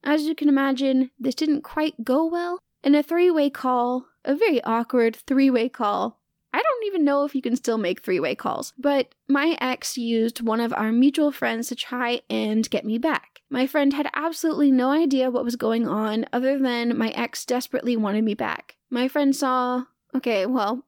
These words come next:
I need to stop saying my friend. Uh, let's call him Frank. Sure, Frank. Frank saw exactly what my ex told him, that we were in love, and I just was randomly being a bitch.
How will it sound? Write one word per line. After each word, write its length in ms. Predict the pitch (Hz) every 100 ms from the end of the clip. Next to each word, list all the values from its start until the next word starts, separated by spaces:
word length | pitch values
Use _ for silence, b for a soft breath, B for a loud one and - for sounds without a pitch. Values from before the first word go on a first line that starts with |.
| _
I 60 | -
need 160 | 254 254
to 60 |
stop 160 | - 262
saying 180 | 254 240
my 100 | 240
friend. 260 | - 247 - -
Uh, 360 | 254 247 247 240
let's 160 | 247
call 300 | - 277 269
him 1000 | 277 254 240 240 240 240 240 262 269 277 - -
Frank. 360 | - - - - _ _ -
Sure, 400 | - - - - _
Frank. 600 | - 247 175 - - - B B B B
Frank 360 | - 339 339 330
saw 380 | - 285 262 262
exactly 540 | 247 240 254 269 285
what 160 | 262 240
my 140 | 233
ex 240 | 214 233 -
told 360 | - 220 220
him, 300 | - 180 - - b b -
that 140 | 220
we 100 | 247
were 120 | 226
in 240 | 214 226 254
love, 440 | 311 311 302 302 -
and 160 | 240 240
I 180 | 240 247
just 320 | 247 240 - -
was 200 | 233 233
randomly 760 | 214 220 247 311 330 320 339
being 300 | 294 320 311
a 60 | 294
bitch. 460 | 160 - - -